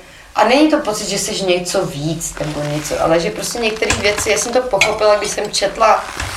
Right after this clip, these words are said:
článek s panem Špačkem, eh, mluvčím pana Havla, který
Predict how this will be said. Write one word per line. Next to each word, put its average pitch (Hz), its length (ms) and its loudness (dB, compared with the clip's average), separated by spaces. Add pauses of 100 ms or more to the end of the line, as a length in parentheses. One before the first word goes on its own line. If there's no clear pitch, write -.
(540)
článek 190 360 4
s - 40 -6
panem 190 280 -2
Špačkem, 190 520 0 (200)
eh, 190 40 2 (640)
mluvčím 175 760 -4
pana 175 200 0
Havla, 170 440 2 (760)
který 190 380 2